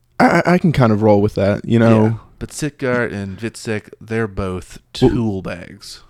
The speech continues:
Speaker 1: here's the thing. Like, I, I found, like, a little message board. There's a guy named Floki the Shaman, and he posted, like, "Who's your favorite kid?" And the reason you can swing me towards Ube is 'cause his name means wolf.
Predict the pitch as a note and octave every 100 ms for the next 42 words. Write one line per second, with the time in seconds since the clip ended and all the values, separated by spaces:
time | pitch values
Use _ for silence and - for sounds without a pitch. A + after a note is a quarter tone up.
0 | - F#3 D#3 A#2 A2 F2+ A2+ A2+ A#2 A#2
1 | - D#3+ D3 C3 A#2+ A2 G#2+ G#2+ - G2+
2 | G2 G#2 G#2+ - _ - A#2 G#2+ A2+ G#2+
3 | G#2+ G2+ C3 A#2+ A#2+ A2+ A2+ G2+ G2 G#2
4 | A2 - - G#2+ G#2+ G2+ G2+ G2+ - C#3+
5 | A#2+ - G2+ - D3 A#2+ A2 A2 F#2 -
6 | - - - _ _ _ - G#2+ G#2+ D3+
7 | F#3+ F3+ D3 C#3+ C3 - C#3+ C3 A#2 B2+
8 | A2 A2 G#2 D#2+ - B2+ _ _ _ -
9 | A2+ A2 B2 C3+ A#2 G#2+ G2+ G2+ F#2+ -
10 | - -